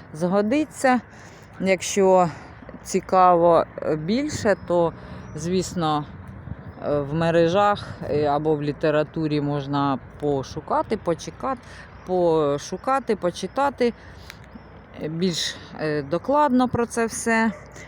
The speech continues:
Ну, а я побачила грушу та вам нагадала, ну, може, комусь згодиться. Все ж таки, знаєте,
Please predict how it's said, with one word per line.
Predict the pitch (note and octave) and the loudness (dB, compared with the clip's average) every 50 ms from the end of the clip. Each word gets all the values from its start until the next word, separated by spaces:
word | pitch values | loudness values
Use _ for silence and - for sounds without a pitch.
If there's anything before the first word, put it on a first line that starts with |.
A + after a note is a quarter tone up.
| - - - | -20 -18 -12
Ну, | F#4 A4 G4+ | -8 -4 -2
а | C#4 A3 | 0 0
я | G3+ F#3 G3 G3 F#3+ F#3+ F3 - - | 2 2 2 2 2 0 -2 -2 -2
побачила | G3 F#3+ F#3 G3 G#3+ G#3 - - G3 F3 F3 F3 | 0 0 2 2 0 0 0 0 0 0 0 0
грушу | E3 G3 G#3+ A#3+ - - F3+ | -2 -2 -4 -6 -6 -8 -8
та | - - E3 E3 | -6 -2 -2 0
вам | E3 E3+ E3 E3 | 0 0 0 -2
нагадала, | D#3+ D#3+ D#3+ E3+ F3 F3 F3 G#3 A3 G#3+ G3 F3+ E3+ - - - - - - - - | -2 -4 -4 -4 -4 -2 0 2 2 2 2 2 0 -2 -6 -16 -20 -20 -20 -20 -18
ну, | C4+ G4 D#4+ | -12 -6 -4
може, | A3 F#3+ F3 F3 | -2 0 0 0
комусь | - - F3 E3 E3 E3 D#3+ D3 - - - - - | 0 -2 -2 -2 -2 -2 -4 -6 -8 -12 -16 -14 -12
згодиться. | D#3 D3+ D3+ E3 E3 F3 E3+ D3+ D3 D3 C#3 B2+ - - B2 B2 D3 - - - - - - - - - - - - - - - - - - - - - | -8 -6 -4 0 0 0 0 0 -2 -2 -4 -4 -6 -8 -10 -10 -10 -10 -16 -20 -20 -20 -20 -20 -20 -20 -20 -20 -20 -20 -20 -20 -20 -20 -20 -20 -20 -18
Все | - - - F3+ F3+ | -8 -2 0 2 2
ж | E3+ - | 0 0
таки, | - F3 E3 - - E3 D#3+ D#3+ D3+ - - - - - - - - - - - - - - - - - - | -2 -4 -4 -2 -2 -2 -2 -2 -4 -6 -10 -14 -16 -18 -20 -20 -20 -20 -20 -20 -20 -20 -20 -20 -20 -16 -10
знаєте, | C#3+ D#3 F3 F3+ F3 E3 D3+ C#3+ - - D3 C#3+ C#3 | -8 -4 -2 0 0 0 0 0 0 2 2 2 0